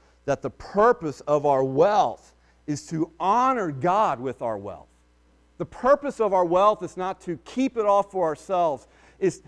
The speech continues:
we are not to be a, a reservoir for our wealth. Rather, we are to be a channel for our wealth. And God blesses us with wealth,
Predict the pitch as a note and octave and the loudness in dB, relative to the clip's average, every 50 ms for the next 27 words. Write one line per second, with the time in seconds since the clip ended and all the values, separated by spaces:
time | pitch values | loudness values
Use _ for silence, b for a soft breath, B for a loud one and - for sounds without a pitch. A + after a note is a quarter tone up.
0 | B B F#3 G3+ A#3 A#3+ A3+ G3 F#3+ G3 G#3+ A#3+ C#4 C#4+ C#4 - - A3+ F3 C#3 | B B -2 0 6 6 6 6 4 2 0 0 0 0 -2 -4 -8 -8 -6 -4
1 | G3+ A3 A3+ A3+ A#3 A3+ - - F3+ F3+ F3 E3 D#3+ - _ _ _ - F#3 F#3 | -4 -4 -4 -4 -6 -6 -6 -6 -2 0 0 0 -2 -4 _ _ _ -2 -2 -2
2 | E3+ D#3 D3+ E3 G#3 A3+ C4 B3 D#3+ F#3 E3+ B2 B2+ D3+ D3 A#2 G#2+ G2+ G2 - | -2 -2 4 6 8 8 6 4 0 -2 -4 -2 -2 0 0 0 -2 -4 -6 -8
3 | - D3+ C#3 B2 A#2 A2 G#2 G#2 G2+ F#2 F2 E2 _ - B2 D#3 G#3+ A#3 A#3+ A3+ | -6 -4 -2 -2 -2 -4 -4 -6 -8 -8 -8 -14 _ -12 -2 0 0 0 4 2
4 | A#3 G#3 F#3+ G3+ A#3+ B3+ B3 A3+ G#3+ - - G#3+ F#3 C#3 G3+ G3 G3 G3+ G3 - | 2 2 2 -2 -4 0 0 0 0 -2 -6 -10 -10 -8 -8 -8 -8 -8 -6 -6
5 | F3+ F3 - - - - - A3 G#3+ A3 A#3 B3+ C4+ C4 A3+ - - - G3 E3 | -8 -8 -8 -14 -20 -14 -6 -4 -4 -2 -2 -2 -2 -2 -2 -2 -2 -2 0 0
6 | D#3 C#3 - B2+ C3 C3+ A#2+ A2+ A#2 A2+ G2+ F2+ E2+ - _ b b b b b | 0 0 0 -4 -4 -4 -4 -4 -4 -4 -4 -6 -10 -18 _ b b b b b
7 | b b - F3 E3+ C#3 D#3 G#3+ A3+ B3+ B3+ G3 C#3+ A#2+ A#2 - F3 F#3 G#3 A3 | b b -6 -4 -4 0 2 2 4 4 2 0 -4 -10 -10 -8 0 2 4 4
8 | B3 C#4 C4 - F#3+ C#3+ - D3+ C3+ B2+ - - D#3 D#3+ - - C3 C#3 B2 B2 | 4 2 0 -4 -14 -14 -10 -10 -10 -10 -10 -8 -10 -10 -8 -8 -6 -4 -2 -2
9 | C3+ - | -4 -4